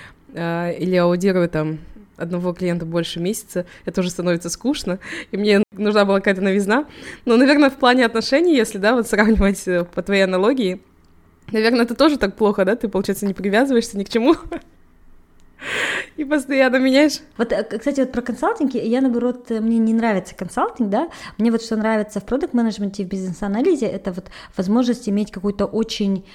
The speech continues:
Speaker 2: а, сильную техническую, э, экспертизу и все-таки, а, не, там, не месяц быть, да, на проекте, а вот несколько лет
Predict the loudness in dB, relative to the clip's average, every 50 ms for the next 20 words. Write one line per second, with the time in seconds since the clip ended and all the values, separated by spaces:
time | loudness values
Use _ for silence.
0 | -20 -20 -20 _ -6 -4 -4 -4 -4 -2 0 2 2 4 2 2 0 -2 0 0
1 | 0 0 0 -6 -12 -6 -2 0 0 0 0 -2 -6 -8 -10 -10 -8 -8 -10 -10
2 | -8 -10 -10 -6 -2 -2 -2 -2 -2 -4 -6 -6 -12 -20 -20 -16 -14 -8 -2 -2
3 | 0 0 0 -2 0 0 2 4 4 2 2 0 -2 -2 -2 -2 0 -2 -2 -2
4 | -2 0 2 2 2 2 0 0 2 2 2 4 4 4 2 2 0 -4 -6 -6
5 | -2 -4 -2 0 0 0 0 0 0 -2 -4 -4 -4 -4 -6 -2 -2 -2 -2 -2
6 | -4 -6 -4 -2 0 2 2 0 0